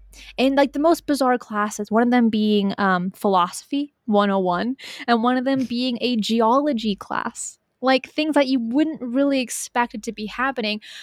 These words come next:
Speaker 1: but several times on my homework and on my exams, these questions would come up.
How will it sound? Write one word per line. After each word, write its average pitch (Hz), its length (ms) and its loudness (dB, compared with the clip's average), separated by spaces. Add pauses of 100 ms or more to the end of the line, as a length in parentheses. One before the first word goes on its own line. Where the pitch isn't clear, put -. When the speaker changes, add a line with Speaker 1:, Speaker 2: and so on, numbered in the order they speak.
(120)
Speaker 1:
but 262 200 -2
several 269 440 2
times 254 400 2
on 220 140 2
my 214 160 4
homework 226 500 4
and 233 240 2
on 226 200 0
my 208 260 -4
exams, 208 720 -4 (560)
these 262 220 -2
questions 247 380 -2
would 247 140 -2
come 233 160 -4
up. 214 220 -2